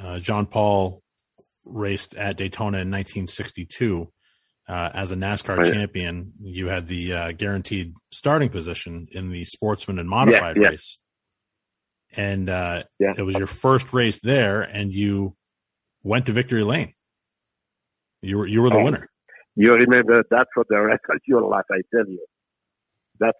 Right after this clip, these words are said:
Speaker 2: something. For the Cana-,
Speaker 1: <laughs>
Speaker 2: especially the, for the Canadian guy, you know. We have nothing, you know, at that time we be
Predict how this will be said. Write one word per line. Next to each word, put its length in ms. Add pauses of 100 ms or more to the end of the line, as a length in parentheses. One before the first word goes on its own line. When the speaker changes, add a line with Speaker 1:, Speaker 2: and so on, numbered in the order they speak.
Speaker 2:
something. 400 (540)
For 120
the 120
Cana-, 300 (100)
Speaker 1:
<laughs> 120
Speaker 2:
especially 400
the, 120 (300)
for 120
the 100
Canadian 500
guy, 180
you 180
know. 120 (1080)
We 200
have 180
nothing, 520
you 100
know, 320 (220)
at 80 (140)
that 180
time 240
we 180
be 180